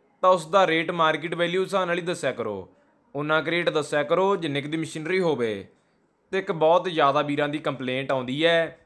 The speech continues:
ਤੇ ਕਮੈਂਟਸ ਆਉਂਦੇ ਨੇ ਕਿ ਰੇਟ ਜ਼ਿਆਦਾ ਹੈ। ਆਪਾਂ ਕਿਸੇ ਵੀ ਮਸ਼ੀਨਰੀ ਦਾ ਰੇਟ ਫਿਕਸ ਨਹੀਂ ਦੱਸਿਆ ਹੁੰਦਾ, ਉਹ ਮਾਲਕ ਵੀਰਾਂ ਵੱਲੋਂ ਦੱਸੀ ਹੋਈ ਇੱਕ ਡਿਮਾਂਡ ਹੁੰਦੀ ਹੈ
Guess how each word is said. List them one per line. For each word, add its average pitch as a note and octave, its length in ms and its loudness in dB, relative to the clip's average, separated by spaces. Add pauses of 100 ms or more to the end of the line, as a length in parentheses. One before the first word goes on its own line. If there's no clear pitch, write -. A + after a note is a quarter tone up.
(100)
ਤੇ E3 100 -4
ਕਮੈਂਟਸ D#3+ 400 -2
ਆਉਂਦੇ D3 260 0
ਨੇ F3+ 320 -2 (320)
ਕਿ F#3 100 -2
ਰੇਟ F3 240 0
ਜ਼ਿਆਦਾ B2 360 4
ਹੈ। F#2+ 300 -4 (200)
ਆਪਾਂ D#3+ 240 2
ਕਿਸੇ E3+ 300 -4
ਵੀ G#3 100 -4
ਮਸ਼ੀਨਰੀ F3+ 480 -4
ਦਾ F3+ 140 4
ਰੇਟ F3+ 200 0
ਫਿਕਸ D#3+ 260 -8
ਨਹੀਂ G3+ 120 -2
ਦੱਸਿਆ D3 280 -2
ਹੁੰਦਾ, G2 420 -6 (460)
ਉਹ E3+ 80 -6
ਮਾਲਕ D3+ 320 2
ਵੀਰਾਂ E3 220 0
ਵੱਲੋਂ D#3+ 160 0
ਦੱਸੀ D3+ 260 -4
ਹੋਈ D#3 180 -4
ਇੱਕ D#3 120 -4
ਡਿਮਾਂਡ C3+ 380 0
ਹੁੰਦੀ C#3 340 -2
ਹੈ E3+ 380 2